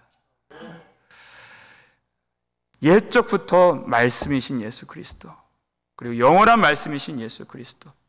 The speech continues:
이 말씀을 그들이 이제는 깨달았어요. 그러니까 세상과 타협하지 않습니다.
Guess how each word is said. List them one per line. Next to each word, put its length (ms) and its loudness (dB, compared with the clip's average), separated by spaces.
이 120 -4
말씀을 760 -2
그들이 360 -4
이제는 300 -4
깨달았어요. 580 -8
그러니까 480 -2
세상과 640 -6
타협하지 480 -2
않습니다. 480 -14